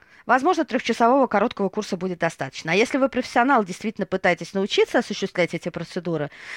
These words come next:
вам, вероятно, нужно очень хорошо понимать, как строится терапия на основе навыков, и, соответственно, нужен вот этот длинный курс.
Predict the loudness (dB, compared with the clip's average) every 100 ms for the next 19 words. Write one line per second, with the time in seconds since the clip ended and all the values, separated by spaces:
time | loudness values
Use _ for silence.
0 | -2 2 4 4 4 4 2 -2 -2 -8
1 | -10 0 2 4 2 0 0 0 -2 0
2 | 0 0 -2 -4 0 0 0 -4 -2 -2
3 | 0 -2 -2 0 0 2 2 2 -2 -6
4 | -10 -18 -12 -4 0 2 0 -2 -2 -4
5 | -4 -4 -4 -6 -8 -8 -8 -12 -18